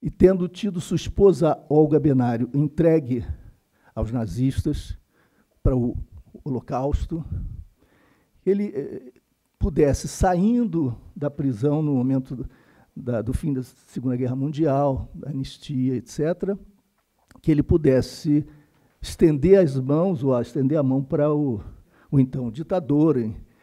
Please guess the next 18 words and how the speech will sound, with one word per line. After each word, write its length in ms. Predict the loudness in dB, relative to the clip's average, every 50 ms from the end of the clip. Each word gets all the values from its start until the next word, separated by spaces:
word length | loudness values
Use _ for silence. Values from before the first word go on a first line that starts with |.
| _ _ _ _ _ _ _
digamos, 580 | -8 -8 -6 -4 -4 -2 -2 -4 -4 -6 -8 -10 -10 -12 -14 -16 -18 -14 -8
em 120 | -4 0
alteração 720 | 2 2 2 4 4 4 4 4 0 -2 -2 -2 -2 0 -2
de 100 | -2 -4
persona 580 | -6 -6 -6 -6 -8 -6 -4 -4 -2 0 0
naquele 300 | -2 -2 -4 -6 -6 -6
momento, 400 | -4 -4 -2 -4 -4 -6 -8 -6
Getúlio 380 | -4 -4 -4 -2 -4 -4 -4 -4
Vargas. 480 | -6 -8 -10 -10 -12 -14 -16 _ _ _ _ _ _ _ _ _ _ _ _ _ _ _ _ _ _ _ _ _ _ _ _ _
Esse 80 | _ -8
é 40 | -6
o 40 |
momento 540 | -4 -4 -2 -2 -4 -4 -4 -4 -4 -4 -6 -10 _ _
dramático 1160 | -16 -16 -4 -2 0 0 0 0 0 0 0 -2 -2 -4 -8 -10 -12 -10 -8 -4 -4 -2 -2 -4 -6 -8 -8 -10 -12 -14 -20 _ _ _ _
em 140 | -4 -4 -4
que 380 | -4 _ -4 -4 -4 -4 -6 -10 -16 _ _ _ _ _ _ _ _ _ _ _ -20 _ _ _
a 120 | -10 -10
vítima 760 | -10 -10 -8 -8 -8 -8 -10 -10 -6 -4 -2 0 0 -2 -4